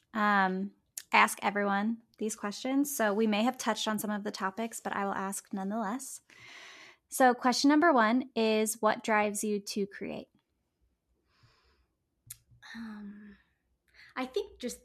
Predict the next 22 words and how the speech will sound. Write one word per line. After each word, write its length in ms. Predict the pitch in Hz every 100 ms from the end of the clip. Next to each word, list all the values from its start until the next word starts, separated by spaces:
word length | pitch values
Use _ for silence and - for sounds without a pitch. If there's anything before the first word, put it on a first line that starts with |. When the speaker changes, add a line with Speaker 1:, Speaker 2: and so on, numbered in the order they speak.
| -
Speaker 2:
intrinsic 720 | 214 202 - 202 196 196 190
motivation, 720 | 190 175 - - - - 107
really. 560 | 110 - 95 90 - - _
Uh, 360 | - - - 233 - _ _ _ _ _
I 140 | 226 196
think 180 | 240 233
I 80 | 214
would 120 | 202
be 120 | 196
doing 300 | 196 190 196
it 200 | 185 - 202 - _ _
no 140 | 208 202
matter 280 | 196 190 180
what. 240 | 180 170
I 60 | 190
can't 260 | - 190
help 240 | 190 202 -
it. 180 | - 285 277 254
<laughs> 120 | 262 - _ _ _ - _ _ - - - - - _
Speaker 1:
Question 360 | - 226 - 247
number 240 | 254 294
two. 540 | 294 - 208 202 240